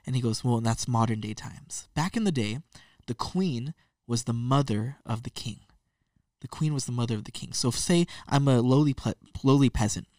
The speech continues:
and I have, um, an orchard, uh, an, an orange orchard, right? And so I, I gather all these oranges and I wanna offer it up to my king. You know, he's my king. I wanna, I wanna thank him for,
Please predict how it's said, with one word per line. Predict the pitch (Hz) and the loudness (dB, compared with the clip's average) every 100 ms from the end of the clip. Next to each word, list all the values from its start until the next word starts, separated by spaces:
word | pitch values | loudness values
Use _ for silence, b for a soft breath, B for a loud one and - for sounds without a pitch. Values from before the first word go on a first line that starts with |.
| _ - | _ -6
and | 127 | -4
I | 117 | -2
have, | 117 120 113 - b b _ | 0 0 0 -2 b b _
um, | 123 110 107 98 | -2 0 0 -2
an | 117 | -4
orchard, | - 143 - 104 104 - _ - | 0 0 -2 -6 -10 -18 _ -6
uh, | 117 78 | -6 -4
an, | 113 - | -8 -8
an | 123 - | -10 -4
orange | 143 123 | -4 -2
orchard, | 107 110 - 76 _ | -4 -6 -8 -12 _
right? | 113 113 - b b b | -8 -8 -8 b b b
And | 117 117 | -10 -6
so | 135 110 | -4 -2
I, | 117 113 | -2 -4
I | 120 | -6
gather | 135 139 135 | -6 -4 -4
all | 135 | -4
these | 156 139 | -4 -4
oranges | 135 127 123 123 120 - b b | -4 -4 -2 -4 -6 -10 b b
and | 123 | -4
I | 120 | -2
wanna | 131 131 | -2 -2
offer | - 147 - | -2 -4 -4
it | 135 | -8
up | - | -8
to | - | -8
my | 107 | -8
king. | - - - _ | -10 -16 -18 _
You | 139 | -8
know, | 165 | -6
he's | 165 143 | -6 -8
my | 117 | -10
king. | 113 196 170 | -8 -6 -4
I | |
wanna, | 123 120 110 b - | -4 -4 -4 b -10
I | |
wanna | 120 117 | -6 -6
thank | - 139 139 | -4 -6 -6
him | 139 | -8
for, | 131 113 104 | -8 -8 -8